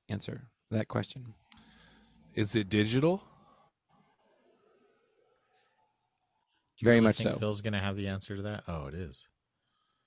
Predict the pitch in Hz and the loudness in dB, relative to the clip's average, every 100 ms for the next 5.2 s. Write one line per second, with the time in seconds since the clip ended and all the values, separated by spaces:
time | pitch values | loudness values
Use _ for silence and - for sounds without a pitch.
0 | _ _ _ _ _ _ 98 95 95 90 | _ _ _ _ _ _ -6 -2 -2 -2
1 | 87 87 85 85 87 85 85 85 82 - | -2 -4 -4 -6 -6 -6 -8 -8 -10 -2
2 | 113 113 110 104 - _ - _ _ _ | 4 6 6 2 -4 _ -20 _ _ _
3 | - 104 - - - - _ _ - 101 | -6 -4 -4 -10 -14 -18 _ _ -10 -6
4 | 101 98 90 85 82 90 117 131 - 147 | -2 -2 -2 -4 -6 -6 -6 -4 -4 -4
5 | 151 | -4